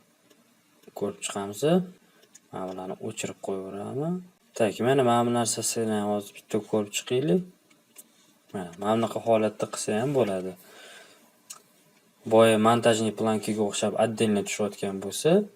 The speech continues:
a, endi mana butun holatda tushyapti. Faqat oldidan o'n, orqadan yigirma, tepadan besh millimetr qolyapti. Buni ham qaysidir joylarda ishlatsanglar bo'ladi. Xo'p, sves ko'rib chiqa qolaylik.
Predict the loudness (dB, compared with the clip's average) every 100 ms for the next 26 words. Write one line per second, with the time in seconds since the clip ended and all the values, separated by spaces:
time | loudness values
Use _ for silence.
0 | -10 -6 -4 -2 -2 0 2 2 2 -2
1 | 0 -2 -2 -10 _ -6 -4 -4 -6 -6
2 | -2 0 0 0 0 2 2 0 4 4
3 | 4 -2 -2 -2 2 2 2 4 2 4
4 | -2 0 -4 -4 -2 -2 -2 -2 -2 0
5 | 0 0 -6 _ -20 -4 0 2 2 0
6 | 0 -2 -4 -6 -2 -2 -2 -10 -16 -16
7 | _ _ _ _ _ _ -20 -20 -20 -20
8 | _ _ -2 0 0 2 2 2 -2 2
9 | 4 4 0 0 0 0 -2 -4 -2 -2
10 | 0 0 -2 -10 -16 _ _ _ _ _
11 | -14 -8 -2 0 4 4 4 2 2 2
12 | -2 -8 -8 -4 -2 0 0